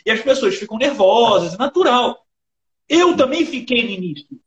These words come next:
Só que com o tempo, isso aqui se passa. Ou, ou o Luciano fez mais live que eu aí, direto, desde janeiro de dois mil e dezenove. Tu acha que ele tá o quê? Nervoso? Não,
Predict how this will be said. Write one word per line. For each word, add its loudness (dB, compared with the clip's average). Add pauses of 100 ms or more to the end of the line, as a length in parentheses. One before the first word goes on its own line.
(160)
Só 0
que -6
com -8
o -12
tempo, -4
isso -4
aqui -4
se -10
passa. -2
Ou, 2
ou 2
o 0
Luciano 0
fez 0
mais -2
live 2
que -4
eu 4
aí, -4
direto, -8
desde -6
janeiro -2
de -12
dois -8
mil -20
e -20
dezenove. -4 (260)
Tu -2
acha -2
que 2
ele -4
tá 2
o -2
quê? -4
Nervoso? 0
Não, -8